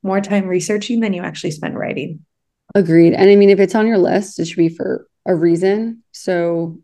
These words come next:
Speaker 2: I think for maybe some younger students that are listening, if you're thinking about building your list this spring, it could be really a great idea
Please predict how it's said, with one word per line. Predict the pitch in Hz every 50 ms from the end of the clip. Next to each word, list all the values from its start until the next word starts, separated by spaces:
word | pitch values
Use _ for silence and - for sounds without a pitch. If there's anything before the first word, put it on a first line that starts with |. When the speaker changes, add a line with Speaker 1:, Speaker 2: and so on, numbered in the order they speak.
| _ _ -
Speaker 2:
I | 190 196
think | 190 196 196 180 180 -
for | - 190 185 180 175 170 - - -
maybe | 196 196 175 185
some | 175 - 180 175
younger | 165 165 170 180 196
students | - 233 233 240 240
that | 262
are | 262
listening, | 262 277 277 277 - 302 302 320 320 311 - _ _ _ _ _ _ _
if | - 180
you're | 196 202
thinking | 196 208 208 208 220 220 208
about | 202 190 - - -
building | 190 185 180 190
your | 190 185 180
list | 175 180 185 180 -
this | - 170 165 -
spring, | - _ 175 170 165 170 185 214 226 - - _ _
it | - 175 170
could | 170 - 175 160
be | 165 165 165 160 160 - -
really | 160 170 170 170 170 170 170 170 - 175 _ _ _
a | 180
great | 165 170 170 165 170
idea | 175 165 165 - 175 175 170 170 170 180 - -